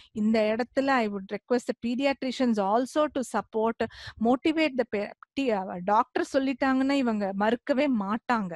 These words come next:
அதனால தான் திரும்ப திரும்ப அவங்க கிட்ட போறது. கண்டிப்பா அசஸ்மெண்ட்டுக்கு அவங்கள மோட்டிவேட் பண்ணுங்க. அசஸ்மெண்ட்டுக்கும் நான் உங்களுக்கு வந்து நிப்மெட், கவர்மெண்ட் உடைய ஆர்கனைசேஷன் போனீங்கன்னா உங்களுக்கு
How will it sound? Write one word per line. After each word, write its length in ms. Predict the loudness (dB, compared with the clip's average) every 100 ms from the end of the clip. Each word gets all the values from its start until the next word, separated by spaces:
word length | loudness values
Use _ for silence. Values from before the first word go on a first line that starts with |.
| -8
அதனால 480 | -2 2 2 2 2
தான் 180 | 0
திரும்ப 260 | 0 -2 -2
திரும்ப 300 | -2 0 0
அவங்க 280 | 0 -2 -4
கிட்ட 200 | -4 -6 -4
போறது. 280 | -6 -4 -10 -12 -20 -10
கண்டிப்பா 460 | -2 0 0 0 -2
அசஸ்மெண்ட்டுக்கு 680 | -2 -4 0 0 -2 -4 -4
அவங்கள 280 | -4 -4 -4
மோட்டிவேட் 440 | -4 -2 -4 -4 _
பண்ணுங்க. 400 | -6 -4 -4 -4
அசஸ்மெண்ட்டுக்கும் 680 | -4 -4 0 0 -2 -4 -2
நான் 220 | 0 0
உங்களுக்கு 380 | -4 -6 -6 -4
வந்து 160 | -2
நிப்மெட், 680 | 0 -2 -4 -4 -4 -2 -4 -2
கவர்மெண்ட் 520 | -2 0 2 0 -2
உடைய 200 | -6 -8 -12 -20 -8 -2
ஆர்கனைசேஷன் 760 | -2 0 0 0 -4 -4 -8 -4
போனீங்கன்னா 500 | -2 0 -2 -2 -4
உங்களுக்கு 400 | -2 -4 -8